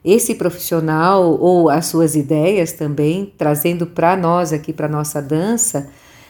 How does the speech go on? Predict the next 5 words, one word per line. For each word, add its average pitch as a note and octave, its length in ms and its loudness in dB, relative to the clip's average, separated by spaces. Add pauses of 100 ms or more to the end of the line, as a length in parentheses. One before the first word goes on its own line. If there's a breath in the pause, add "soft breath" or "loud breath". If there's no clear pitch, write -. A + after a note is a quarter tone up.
(460 loud breath)
ultrapassa G3+ 760 0
barreiras E3 560 0
históricas, D#3 760 -4
geográficas, D3+ 1000 0
culturais. D3 1200 -4